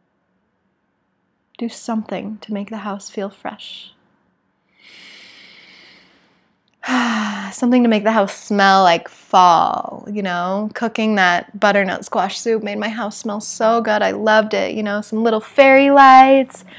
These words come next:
some Christmas lights outside, all the things.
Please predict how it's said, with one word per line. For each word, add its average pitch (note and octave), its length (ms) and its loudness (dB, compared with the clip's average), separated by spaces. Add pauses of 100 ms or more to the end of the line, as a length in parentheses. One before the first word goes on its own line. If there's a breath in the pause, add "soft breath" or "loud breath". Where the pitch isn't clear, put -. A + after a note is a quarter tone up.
(200 loud breath)
some C4 180 -4
Christmas D4 640 -2
lights C#4 460 8
outside, B3+ 1300 4 (540 soft breath)
all C#4+ 220 10
the C4+ 100 4
things. G3+ 920 -4